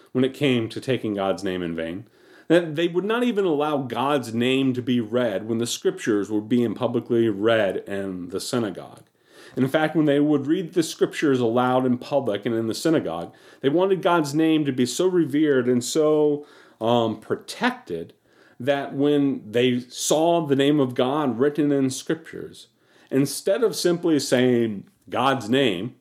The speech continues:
as they read the scriptures out loud, they would actually substitute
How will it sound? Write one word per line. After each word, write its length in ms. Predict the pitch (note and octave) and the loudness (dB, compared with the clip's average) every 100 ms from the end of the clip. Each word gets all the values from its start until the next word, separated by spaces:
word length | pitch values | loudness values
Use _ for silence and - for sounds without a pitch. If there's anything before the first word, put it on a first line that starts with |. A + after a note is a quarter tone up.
| _ | _
as 200 | - G#2 | -8 -4
they 140 | G2 F#2+ | 0 0
read 340 | F#2+ G2 F2+ | 0 -2 -2
the 80 | F2+ | -10
scriptures 500 | - F#2+ - F2+ E2+ | -6 -6 -4 -4 -2
out 220 | E2+ - | -2 -4
loud, 360 | E2+ E2+ A#2+ - _ _ - - - | -6 -4 -6 -10 _ _ -20 -20 -4
they 100 | C3+ | 0
would 160 | C#3+ D#3 | 4 4
actually 500 | F#3 G3 - E3+ D#3+ | 2 0 0 2 2
substitute 1200 | - - E3 D#3+ - D3 C3 - - F3+ D#3 | 0 2 2 2 -6 -12 -12 -14 0 2 2